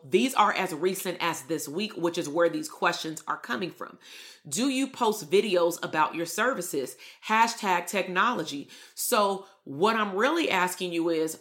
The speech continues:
are you not shy about getting in front of the computer? These days, we live in an age where people are gonna judge you based off your picture.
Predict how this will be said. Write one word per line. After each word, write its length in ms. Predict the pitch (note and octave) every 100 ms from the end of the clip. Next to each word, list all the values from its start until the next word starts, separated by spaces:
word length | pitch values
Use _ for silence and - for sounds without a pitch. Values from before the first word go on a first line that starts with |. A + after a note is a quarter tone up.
| _
are 220 | G3 B3+
you 440 | C4 A3 A#3+ A3+ G#3+ _ -
not 320 | E3+ G#3 G#3
shy 540 | - G3+ A3+ G#3 F3+ F3
about 380 | F#3 F3 C#3
getting 300 | C#3 F3 F#3+
in 120 | F3+ E3+
front 240 | F3 E3
of 80 | D#3+
the 120 | E3
computer? 580 | E3 E3 C4+ C4+ - - - - C#3
These 340 | F3+ C4 A3+
days, 360 | F#3 G#3+ A3+ F3+
we 160 | G3
live 240 | F#3 F3+ F3+
in 60 |
an 100 | E3+
age 300 | F3 G3+ F3+
where 160 | F3 E3
people 280 | G#3 F#3+ F#3
are 120 | E3+
gonna 200 | E3+ D#3+
judge 360 | C#3+ G3+ G#3
you 100 | F3+
based 260 | E3+ F3 E3+
off 200 | E3+ E3
your 100 | D#3
picture. 440 | - C#4 D4 D4